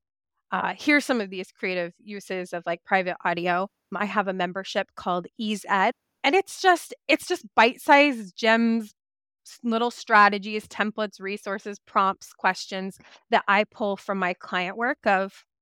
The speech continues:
"Here, we're not sitting together doing a deep dive to reinvent your business, but if you could ask yourself one question or do one thing this week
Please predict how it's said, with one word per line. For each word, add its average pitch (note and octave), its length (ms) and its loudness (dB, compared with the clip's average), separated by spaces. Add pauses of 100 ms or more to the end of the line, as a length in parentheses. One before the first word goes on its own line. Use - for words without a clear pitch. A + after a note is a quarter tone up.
(380)
"Here, G3 240 0
we're G#3 140 -4
not G#3 200 0
sitting G3 280 -6
together F3+ 440 0
doing F3 340 -10
a F3+ 100 -4 (200)
deep F3+ 200 -14
dive E3 240 0
to - 80 -18
reinvent F3 300 -6
your F#3 100 -10
business, G3 380 -4
but F#3 140 -8
if E3+ 120 -10
you G#3+ 300 -6
could - 160 -6
ask G#3 320 0
yourself G3 380 -6
one F3+ 180 -6
question E3+ 440 -6
or E3 80 -8
do F3 160 -10
one F3 200 -4
thing E3 240 -10
this - 200 -12
week F3+ 140 -18